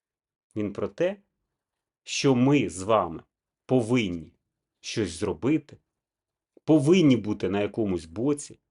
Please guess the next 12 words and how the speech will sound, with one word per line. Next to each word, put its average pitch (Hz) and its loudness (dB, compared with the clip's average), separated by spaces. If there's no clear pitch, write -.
повинні 170 4
про 123 -6
щось 104 -6
говорити, 95 -6
тому 117 0
що, 92 -4
на 98 -4
відміну 120 0
від 104 -4
барашка, 113 -2
який 101 -6
загинув 104 -2